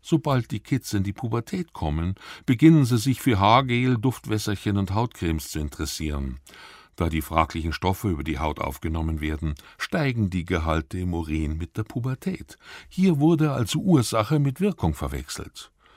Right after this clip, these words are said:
Nachdem die Umweltmedizin wild entschlossen ist, die von ihr postulierte Gefahr durch endokrine Disruptoren zu beweisen,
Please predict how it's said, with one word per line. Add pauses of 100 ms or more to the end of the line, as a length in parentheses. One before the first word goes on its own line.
(440)
Nachdem
die
Umweltmedizin
wild
entschlossen
ist,
die
von
ihr
postulierte
Gefahr
durch
endokrine
Disruptoren
zu
beweisen,